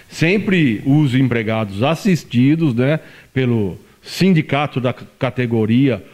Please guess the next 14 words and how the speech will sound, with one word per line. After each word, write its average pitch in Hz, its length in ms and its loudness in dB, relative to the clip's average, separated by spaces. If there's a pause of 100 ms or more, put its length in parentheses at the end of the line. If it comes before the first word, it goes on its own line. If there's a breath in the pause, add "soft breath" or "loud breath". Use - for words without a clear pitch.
(160 loud breath)
ou 160 340 2
por 135 300 -2
um 135 240 0
advogado 107 720 -6 (220)
particular, 117 1080 -4 (480 loud breath)
e 131 1080 2 (120)
porque 123 260 -2
os 98 120 0
empregados 110 540 -2
podem 127 500 -2
contratar 104 600 -2
um 110 160 0
advogado 104 600 -4 (240)
particular 117 840 -2